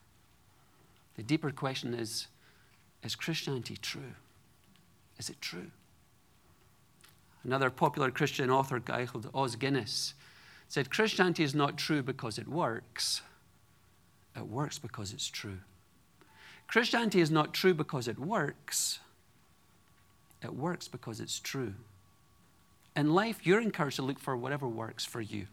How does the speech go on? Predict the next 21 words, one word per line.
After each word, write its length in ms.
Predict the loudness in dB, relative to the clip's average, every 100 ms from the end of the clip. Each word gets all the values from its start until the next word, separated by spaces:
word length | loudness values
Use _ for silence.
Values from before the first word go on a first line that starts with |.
| -18 -20 _ _ 0
Find 280 | 6 10
whatever 240 | 10 10 10
works 320 | 12 10 10
for 160 | 4 4
you. 340 | 6 6 6
Hey, 220 | 6 6 6
<laughs> 120 | 4
whatever 360 | 6 6 6
works 320 | 8 6 4 2
for 160 | 0
you, 240 | 2 2 4
just 280 | 2 2
go 180 | 2 2
with 180 | 4 2
it. 260 | 0 -2 -14 -20 -20 -20 -20 -20 -20 -20 -20 _
But 140 | 0 4
what 160 | 4
if 100 | 2
it 80 | -2
stops 340 | -2 -2 -2
working? 420 | -4 -4 -4 -8